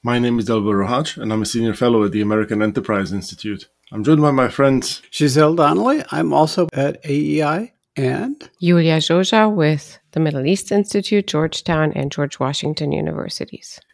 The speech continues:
Speaker 1: On our podcast, we talk about the many challenges to European peace and security that have erupted along a line running from the Baltic Sea to the Black Sea, the Eastern Front, and about why those matter to the United States. Uh, in this episode, it's just the three of us.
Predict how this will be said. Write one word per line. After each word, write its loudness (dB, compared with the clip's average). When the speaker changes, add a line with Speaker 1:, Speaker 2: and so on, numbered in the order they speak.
Speaker 1:
On -8
our -6
podcast, 0
we -8
talk -6
about -2
the -2
many 2
challenges -2
to -8
European -4
peace -8
and -8
security -6
that -6
have -10
erupted -4
along -8
a -6
line 0
running -2
from -12
the -6
Baltic -6
Sea -8
to -14
the -8
Black -6
Sea, -14
the -16
Eastern -4
Front, -8
and -10
about -6
why -4
those 0
matter -4
to -10
the -8
United -8
States. -14
Uh, -6
in -6
this -4
episode, -2
it's -6
just -6
the -2
three -2
of 0
us. -6